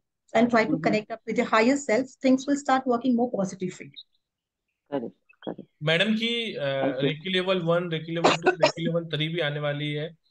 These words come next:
Speaker 3: और
Speaker 2: और सर,
Speaker 3: लामा
Speaker 2: बिल्कुल।
Speaker 3: फेरा, Lama Fera already मैडम ने किया है, आप रिकॉर्डेड लेकर last डे अटेन्मेंट मैडम से ले सकते हैं।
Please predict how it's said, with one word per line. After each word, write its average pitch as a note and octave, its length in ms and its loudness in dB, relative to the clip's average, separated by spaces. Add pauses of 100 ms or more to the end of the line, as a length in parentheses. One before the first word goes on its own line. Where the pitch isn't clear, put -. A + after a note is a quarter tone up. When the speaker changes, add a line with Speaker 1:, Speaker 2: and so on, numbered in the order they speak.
(380)
Speaker 3:
और C3 160 0
Speaker 2:
और E3 80 4
सर, C#3 80 0
Speaker 3:
लामा G3 140 6
Speaker 2:
बिल्कुल। F3 260 4
Speaker 3:
फेरा, F3 440 0
Lama C#3+ 300 0
Fera F3 200 -2
already D#3+ 360 -2
मैडम D3+ 240 -2
ने D#3+ 160 -4
किया D#3+ 260 -6
है, F3+ 60 -4
आप D#3+ 200 -4
रिकॉर्डेड C#3+ 440 -4
लेकर C#3+ 420 -4 (280)
last D#3 340 -2
डे F3+ 60 -2
अटेन्मेंट D#3+ 520 -2
मैडम D3 200 -4
से D#3 140 -6
ले B2+ 180 -6
सकते D#3 340 -8
हैं। F3 340 -4